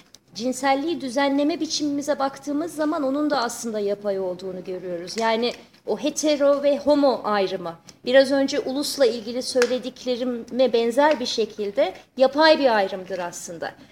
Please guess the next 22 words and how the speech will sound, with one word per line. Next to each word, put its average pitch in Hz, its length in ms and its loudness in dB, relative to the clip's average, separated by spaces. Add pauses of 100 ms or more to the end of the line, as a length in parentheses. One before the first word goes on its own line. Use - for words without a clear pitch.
Yani 214 240 0
biz 247 160 -6
nasıl 294 280 0
ki 262 300 -2
hani 240 160 -4
ulus 240 340 -6
kavramını 233 640 -2 (320)
bu 240 160 -2
beyaz 254 300 2
insanlardan 233 720 -2
oluşan, 214 520 -6
bu 247 140 -4
di-, 220 420 -12
dili 233 220 -6
konuşan, 226 540 -4
bu 240 120 4
aileden 220 540 2
gelen, 196 320 0 (120)
kavimden 226 560 0
gelen 208 280 -2
kişilerdir 208 720 -6
diye 208 240 0